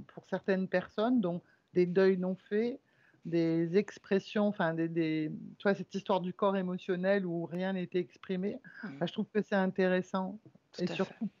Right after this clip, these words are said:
Speaker 1: faire de la prévention aussi, c'est pas
Speaker 2: Mhm.
Speaker 1: mal.
Speaker 2: C'est vrai.
Speaker 1: Donc oui,
Speaker 2: Ça peut
Speaker 1: au-delà de
Speaker 2: donner
Speaker 1: ma
Speaker 2: des pistes.
Speaker 1: Ouais.
Speaker 2: Mhm.
Speaker 1: Au-delà de ma maman, je trouve que c'est intéressant pour, euh, pour d'autres personnes de, de
Speaker 2: Elle
Speaker 1: pouvoir
Speaker 2: est
Speaker 1: écouter ça.
Speaker 2: Mhm.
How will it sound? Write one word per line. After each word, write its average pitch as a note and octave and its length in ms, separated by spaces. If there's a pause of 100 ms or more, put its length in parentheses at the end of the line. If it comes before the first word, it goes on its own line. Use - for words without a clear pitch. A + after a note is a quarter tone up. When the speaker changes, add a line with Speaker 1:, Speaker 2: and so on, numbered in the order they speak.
(120)
Speaker 1:
faire F#3 180
de F#3 80
la E3+ 240
prévention F3+ 840
aussi, E3+ 440
c'est F3 80
pas D#3+ 140
Speaker 2:
Mhm. D#3+ 80
Speaker 1:
mal. - 260 (680)
Speaker 2:
C'est G3 100
vrai. E3 140
Speaker 1:
Donc F#3 160
oui, A3 140 (240)
Speaker 2:
Ça G#3 60
peut - 0
Speaker 1:
au-delà G#3 280
de G3 80
Speaker 2:
donner F#3 120
Speaker 1:
ma F3+ 60
Speaker 2:
des F3+ 80
pistes. - 400 (640)
Speaker 1:
Ouais. E3+ 220 (380)
Speaker 2:
Mhm. F3+ 100
Speaker 1:
Au-delà G#3 240
de G#3+ 40
ma G3 120
maman, G#3 320
je A#3+ 80
trouve F#3+ 140
que G3+ 120
c'est G3+ 160
intéressant F3+ 680
pour, E3+ 300
euh, E3 240
pour F#3+ 160
d'autres F3+ 320
personnes F3 580
de, D#3 140 (720)
de F#3 60 (160)
Speaker 2:
Elle F3+ 100
Speaker 1:
pouvoir F3 140
Speaker 2:
est E3+ 60
Speaker 1:
écouter - 200 (220)
ça. E3 160 (520)
Speaker 2:
Mhm. E3 200